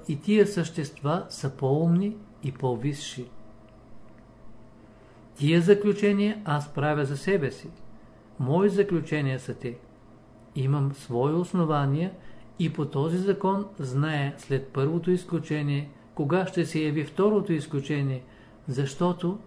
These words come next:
те стават периодически. Някои питат, как стават случайностите в света?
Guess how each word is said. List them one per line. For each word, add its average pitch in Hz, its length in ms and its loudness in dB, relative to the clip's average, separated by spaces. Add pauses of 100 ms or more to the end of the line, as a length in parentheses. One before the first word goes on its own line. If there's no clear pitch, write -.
(120)
те 151 140 -2
стават 151 420 -4
периодически. 127 880 -4 (2500)
Някои 165 640 2
питат, 185 460 2 (280)
как 220 260 2
стават 190 360 2
случайностите 160 800 -2
в 135 60 -6
света? 135 460 -4